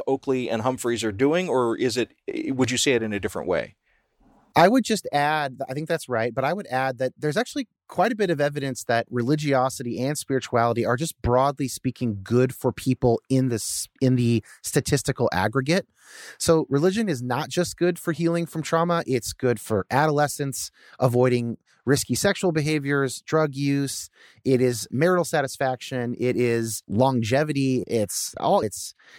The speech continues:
Speaker 2: cancer diagnoses and processing that. I mean, there's, there's just a lot of evidence. It's not, most of it is not Christianity specific or Protestant specific, but there's really just a global research consensus that religious people are happier, generally speaking, and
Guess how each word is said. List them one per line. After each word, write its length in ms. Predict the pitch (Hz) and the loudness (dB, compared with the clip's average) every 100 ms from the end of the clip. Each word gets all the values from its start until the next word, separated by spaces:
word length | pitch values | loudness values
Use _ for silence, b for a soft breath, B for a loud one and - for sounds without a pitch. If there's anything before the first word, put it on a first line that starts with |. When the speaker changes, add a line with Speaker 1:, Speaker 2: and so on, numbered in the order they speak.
| B | B
Speaker 2:
cancer 360 | - 233 226 202 | 2 4 4 0
diagnoses 1000 | 170 170 156 165 160 - 160 156 151 131 | 2 2 0 0 -2 -2 -4 -4 -4 -4
and 200 | 110 101 | -4 -2
processing 540 | 175 165 151 - 143 | 0 0 -2 -4 0
that. 160 | 139 135 | 2 2
I 20 | |
mean, 100 | 151 | 0
there's, 280 | 156 143 - - | -2 -4 -10 -4
there's 140 | 170 | 0
just 160 | 254 - | 2 2
a 60 | |
lot 320 | 156 131 131 123 | 2 2 2 0
of 100 | 113 | -2
evidence. 400 | 113 104 92 - | -2 -4 -6 -6
It's 160 | 127 | -4
not, 240 | 175 180 - | 0 0 0
most 280 | 139 185 - | 0 0 -2
of 80 | |
it 60 | 208 | -6
is 100 | 143 | -2
not 180 | 147 135 | -2 -2
Christianity 680 | - 151 - - 135 127 123 | -6 -6 -4 0 2 2 0
specific 560 | 120 110 - 180 175 - | -2 -4 -2 2 2 2
or 60 | |
Protestant 580 | 101 - 123 135 - 131 - b | 0 2 2 0 -2 -4 -4 b
specific, 600 | - - 120 170 208 196 _ b b | -8 -2 2 2 2 -2 _ b b
but 80 | 165 | 2
there's 180 | 196 214 | 4 2
really 160 | 262 | -2
just 180 | 180 - | -2 -4
a 60 | 110 | -4
global 760 | 110 117 123 143 135 127 117 _ b b b | 0 2 2 2 0 0 0 _ b b b
research 480 | - 190 214 180 160 | 0 0 2 0 -2
consensus 640 | - 131 - 127 - 127 | -2 -2 0 -2 0 -2
that 140 | - - | 0 2
religious 380 | 117 139 185 - | 2 2 0 -4
people 380 | - 135 135 - | -2 2 2 2
are 140 | 104 | 0
happier, 640 | - 117 113 143 151 185 190 - | 0 -2 0 2 2 0 -4 -4
generally 360 | 117 131 139 | 0 0 0
speaking, 480 | - - 98 71 95 - B B B B | -2 -2 -4 -4 -10 -10 B B B B
and 440 | - 131 127 123 | 4 6 4 0